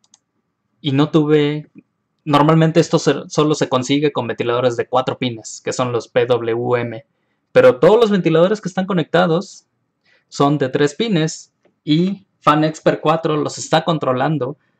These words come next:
al mismo nivel como si se trataran de ventiladores de cuatro pines. Esto también es muy importante. No importa si tus ventiladores son de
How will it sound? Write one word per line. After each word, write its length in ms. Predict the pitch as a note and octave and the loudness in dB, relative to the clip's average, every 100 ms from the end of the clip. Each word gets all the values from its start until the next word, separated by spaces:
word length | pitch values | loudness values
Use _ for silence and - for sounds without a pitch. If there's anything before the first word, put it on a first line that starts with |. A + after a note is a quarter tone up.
| _ _ | _ _
al 160 | C3 B2 | -2 0
mismo 260 | C#3+ E3 | 2 2
nivel 360 | D3 B2+ C3 F3+ | 2 0 -2 -2
como 180 | D3+ C3 | -4 -6
si 140 | B2+ | -8
se 200 | A#2+ B2 | -6 -4
trataran 560 | A#2+ B2+ - C3 C3 C3 | -4 -4 0 2 2 2
de 140 | B2+ | 0
ventiladores 600 | B2+ A#2 A#2 A2+ A#2 A#2+ | 0 -4 -6 -4 -4 -8
de 100 | A2+ | -10
cuatro 300 | G#2+ G#2+ A2+ | -10 -10 -12
pines. 440 | - G2 - - - | -12 -14 -14 -18 -14
Esto 240 | B2+ D3 B2+ | -6 -4 -4
también 400 | C3 B2 B2 B2+ | -6 -6 -6 -8
es 300 | A#2+ A#2+ - | -8 -10 -8
muy 200 | C#3 D3+ | 0 2
importante. 560 | D#3 - C3+ B2 - - _ _ _ | 2 0 0 -2 -6 -16 _ _ _
No 80 | C#3 | -2
importa 340 | C#3+ D3+ E3+ | 2 2 2
si 100 | E3+ | 0
tus 160 | D#3+ D3 | 0 -2
ventiladores 440 | C#3+ B2+ C3 C#3 | -2 -2 -2 -2
son 140 | - | -6
de 60 | C3+ | -8